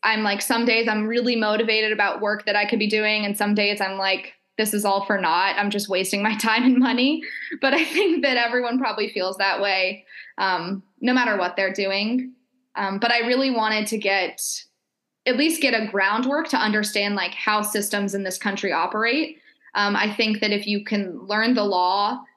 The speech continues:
you obviously can change it. Um,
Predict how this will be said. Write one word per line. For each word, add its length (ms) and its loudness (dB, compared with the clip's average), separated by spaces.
you 560 2
obviously 460 0
can 160 -2
change 320 -2
it. 400 0
Um, 500 -2